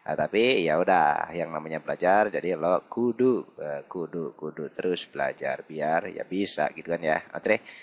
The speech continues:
nah ini hukum dua Kirchhoff, ilustrasi sederhananya ada rangkaian listrik seperti ini ya. Nah, ini so-, contoh saja ya, contoh saja. Artinya ntar,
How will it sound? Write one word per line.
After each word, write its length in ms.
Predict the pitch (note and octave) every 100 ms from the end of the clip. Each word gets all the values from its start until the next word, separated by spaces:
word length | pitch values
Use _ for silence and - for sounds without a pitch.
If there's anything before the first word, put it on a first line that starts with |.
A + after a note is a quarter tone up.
| - -
nah 160 | F#2+
ini 240 | G#2 A2+ A#2
hukum 240 | G#2 G2
dua 80 | F#2
Kirchhoff, 320 | F2+ F#2 A2
ilustrasi 480 | E2+ F#2 - F2+ -
sederhananya 640 | F2+ E2+ D#2 E2 G2 G2
ada 160 | E2+ F2
rangkaian 480 | E2+ E2+ D#2 E2 E2
listrik 240 | D#2 F2+ -
seperti 560 | - - - - E2
ini 160 | G2 E2+
ya. 160 | E2 -
Nah, 80 |
ini 160 | F#2+ G#2
so-, 240 | - F2+
contoh 320 | - G2+ G2 F#2+
saja 240 | G#2+ A2+
ya, 240 | F#2+ D#2+
contoh 320 | - - - -
saja. 320 | - D2+ C#2+
Artinya 320 | - F#2 G2+
ntar, 240 | G#2 B2